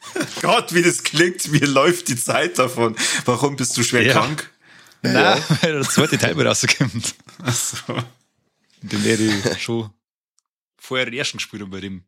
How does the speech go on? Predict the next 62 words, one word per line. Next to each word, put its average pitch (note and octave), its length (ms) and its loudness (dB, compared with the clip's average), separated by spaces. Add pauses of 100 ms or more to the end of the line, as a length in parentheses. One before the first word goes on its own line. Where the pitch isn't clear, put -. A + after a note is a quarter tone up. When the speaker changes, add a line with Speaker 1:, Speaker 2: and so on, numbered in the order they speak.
Speaker 2:
glaub G#2+ 160 -4
ich, A2 60 -4
macht A2 200 -4
Sinn. A#2+ 240 -4 (280)
Weißt B2+ 200 -2
du G2+ 60 -4
nicht? F2 140 -6
Speaker 3:
Ja, B2+ 240 4
das B2+ 120 0
ist, B2+ 60 0
Speaker 2:
Das A#2 80 -2
Speaker 3:
glaub A#2+ 160 4
ich, C3 60 0
ein C#3 40 4
Speaker 2:
ist - 60 2
Speaker 3:
Spiel, A#2+ 180 4
was A#2 100 2
auf A2 120 2
alle A2+ 180 4
Fälle A2 220 2
Sinn A#2 180 2
machen G2 240 0
wird, G2+ 140 0
ja. G#2+ 200 -2 (840)
Das F#2+ 180 -6
ma-, G2 140 0
w-, G#2+ 80 -4
w-, G#2 520 -2
das G2 140 -6
macht G2+ 180 -4
auf, - 140 -8 (160)
dann G#2 140 -6
bin G#2+ 100 2
ich G#2 60 0
aber G#2+ 180 -2
ri-, - 160 -6
richtig G2+ 340 -4
heiß. F#2+ 200 0
Mir G#2 60 0
hat - 80 -6
das - 80 -4
damals A2 220 2
schon G#2+ 120 2
mal G#2 80 2
so G#2+ 100 0
richtig G#2+ 260 -4
genervt, G#2+ 320 0
dass G#2+ 120 0
das G2 120 -2
ein G#2 80 -2
X-, - 200 -2
Xbox - 480 -2
exklusiv G2+ 680 -2
war. F#2 160 -6 (680)
Speaker 2:
Mhm. A#2 420 -4 (500)
Speaker 3:
Ein B2+ 300 -8
Drecks F#2+ 260 0
Xbox, G#2 420 -2
kein F#2 140 -4
Mensch G2+ 260 -2
mehr G2 120 -2
so. G2 280 -2